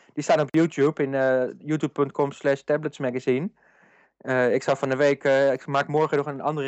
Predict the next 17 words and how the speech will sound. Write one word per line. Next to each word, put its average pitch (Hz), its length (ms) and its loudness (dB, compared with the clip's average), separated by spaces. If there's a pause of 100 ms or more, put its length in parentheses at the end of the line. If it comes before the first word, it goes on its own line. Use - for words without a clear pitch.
review 143 240 -6
van 139 100 -10
een 131 100 -8
case. 139 320 0 (300)
En 131 100 -12
dan 135 180 -4
prop 147 180 -4
ik - 80 -12
ze - 100 -8
wel 139 100 4
even - 180 -2
in 131 80 -4
een 131 100 -8
playlist. 170 600 0 (640)
En 139 180 -4
dan, 135 260 0
eh, 135 260 0